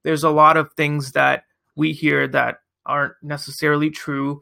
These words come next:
It's just, like, the voices that we hear. Um, but, but anyway, so also this, this whole episode and this whole talk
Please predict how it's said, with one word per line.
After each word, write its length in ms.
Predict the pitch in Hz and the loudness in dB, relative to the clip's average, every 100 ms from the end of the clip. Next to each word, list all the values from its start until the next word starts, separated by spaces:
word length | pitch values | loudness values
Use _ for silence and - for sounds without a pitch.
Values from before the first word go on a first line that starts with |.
| _ _ _ | _ _ _
It's 200 | 135 - | -12 -8
just, 280 | 156 147 - | -4 -4 -2
like, 260 | 139 139 - _ | -2 -2 -10 _
the 140 | - 147 | -6 -6
voices 800 | 135 156 151 151 123 131 - - _ | -2 0 0 -2 -8 -8 -10 -12 _
that 160 | 139 131 | -4 -2
we 140 | 135 | -2
hear. 480 | 135 139 139 170 - - - _ - | 0 4 6 4 0 -14 -20 _ 2
Um, 540 | 139 131 127 127 127 _ _ - - _ _ | 6 8 6 0 -8 _ _ -20 -20 _ _
but, 320 | 175 165 - - _ _ _ _ _ _ _ _ _ _ 302 _ _ 349 _ _ _ _ _ _ _ _ _ _ _ _ _ _ _ _ _ - | 4 6 4 -2 _ _ _ _ _ _ _ _ _ _ _ _ _ _ _ _ _ _ _ _ _ _ _ _ _ _ _ _ _ _ _ -10
but 260 | 175 190 185 | 2 4 6
anyway, 460 | 220 220 185 170 | 8 8 8 6
so 260 | - 190 175 | 2 4 6
also 320 | 135 233 269 | 8 6 6
this, 280 | 214 202 - | 4 4 2
this 200 | 170 175 | -8 -6
whole 460 | - 214 214 202 - | 2 6 6 4 -2
episode 480 | 175 175 - 180 165 | -6 -4 -2 0 0
and 100 | 156 | -2
this 140 | 151 - | -8 -6
whole 160 | 180 | -8
talk 480 | 175 160 143 139 - | -4 0 2 0 -8